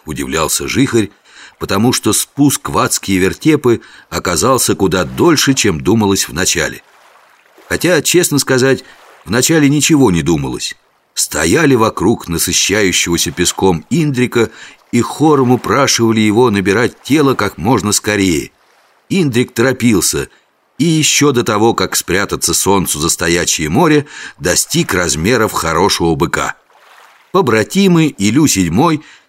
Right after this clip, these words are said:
державший на руках полюбившегося ему Будимира, встали на Индрика взад, и землеройный зверь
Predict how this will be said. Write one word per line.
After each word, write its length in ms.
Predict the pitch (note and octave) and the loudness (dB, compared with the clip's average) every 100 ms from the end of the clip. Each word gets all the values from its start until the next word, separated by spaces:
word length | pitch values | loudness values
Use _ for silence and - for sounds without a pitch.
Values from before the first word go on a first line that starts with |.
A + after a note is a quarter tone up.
| _ | _
державший 600 | C3 G#2+ F#2+ B2+ - G#2 | 0 0 2 0 0 0
на 100 | G2 | 2
руках 380 | G2+ A2 A2+ - | 2 0 -2 -2
полюбившегося 760 | E2+ F2+ G2+ A2 - E2+ - | -2 0 0 0 0 -2 0
ему 220 | E2+ F#2 | 0 0
Будимира, 560 | D2 C#2+ D#2+ D#3 E3+ D#3 - - - _ _ | 0 -2 -2 2 2 0 -4 -20 -20 _ _
встали 580 | - - - F#3 G3+ F3 | -8 -6 -4 0 2 4
на 220 | C3+ A2+ | 4 4
Индрика 640 | A2 A#2 C3+ F2+ F#2 E2+ E2+ | 2 2 2 2 -2 0 -2
взад, 520 | D2 C2 F#3 G3 - - - - _ _ | 0 0 2 0 -4 -18 -20 -20 _ _
и 140 | A#3 G#3+ | 2 4
землеройный 840 | A#2 B2+ F#2+ G#2 G#2 G2 F2 E2+ | 4 2 2 2 2 2 2 0
зверь 440 | - E2+ D#3+ C#3 | 0 0 0 0